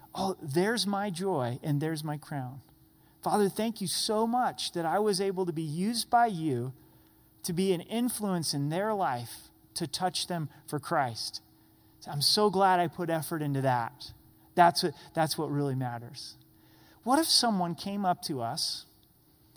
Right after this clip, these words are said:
in heaven and they said, "You know what? I just wanna thank you for taking the time to invest in my life. It made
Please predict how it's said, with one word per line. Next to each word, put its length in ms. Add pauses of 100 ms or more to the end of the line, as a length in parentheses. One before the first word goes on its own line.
(200)
in 180
heaven 540 (480)
and 80
they 80
said, 240
"You 80
know 160
what? 280 (160)
I 120
just 260
wanna 240
thank 480
you 320 (200)
for 180
taking 480
the 100
time 560 (520)
to 140
invest 560
in 80
my 180
life. 540
It 100
made 220